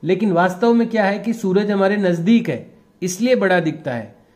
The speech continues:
कई तारे तो सूरज से भी बड़े हैं और सूरज से भी तेज चमकने वाले हैं, लेकिन वो हमसे बहुत दूर हैं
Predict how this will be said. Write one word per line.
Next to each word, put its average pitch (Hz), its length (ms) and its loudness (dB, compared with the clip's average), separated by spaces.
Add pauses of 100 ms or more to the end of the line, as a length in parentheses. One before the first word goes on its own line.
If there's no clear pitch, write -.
(280)
कई 185 200 2
तारे 175 320 0
तो 208 140 -4
सूरज 180 360 0
से 202 160 -2
भी 214 100 0
बड़े 190 240 0
हैं 156 340 -6 (180)
और 156 120 -6
सूरज 185 360 -2
से 202 140 -6
भी 196 120 -2
तेज 214 380 -2
चमकने 180 360 -2
वाले 143 240 -2
हैं, 123 300 -10 (240)
लेकिन 151 220 -2
वो 165 160 0
हमसे 156 260 -2
बहुत 156 280 -2
दूर 190 260 2
हैं 175 320 -4